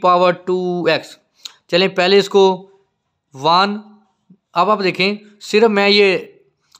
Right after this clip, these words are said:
एक ही फैक्टर मैं लूँगा इस, जो ये वाला है, बाकी सारे फैक्टर नेगलेक्ट, क्योंकि डी स्क्वायर लेंगे तो जब इसका सेकंड डेरिवेटिव लेंगे तो नोट करें ज़रा,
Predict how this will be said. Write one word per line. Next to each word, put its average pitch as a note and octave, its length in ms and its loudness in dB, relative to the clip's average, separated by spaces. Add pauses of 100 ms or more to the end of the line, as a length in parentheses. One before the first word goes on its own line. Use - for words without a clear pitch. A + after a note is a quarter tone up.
(160)
एक G3 220 2
ही A#3 100 -2
फैक्टर G3 340 -2
मैं G3 140 0
लूँगा G3 320 2
इस, G3+ 180 -2
जो F3 180 0
ये E3+ 160 2
वाला D#3 240 0
है, B2+ 260 -6 (340)
बाकी E3 300 -2
सारे G3 220 0
फैक्टर F#3+ 240 -4
नेगलेक्ट, D3+ 400 -2
क्योंकि G3 280 2
डी F#3 460 -2 (300)
स्क्वायर G3 380 0
लेंगे G#3 380 2 (340)
तो F#3+ 180 -2 (120)
जब E3 240 0
इसका F#3+ 260 0
सेकंड F3 540 -4
डेरिवेटिव G3 220 0
लेंगे D#3+ 280 -2
तो E3 100 -8
नोट F3 200 0
करें F3 140 0
ज़रा, D#3 400 0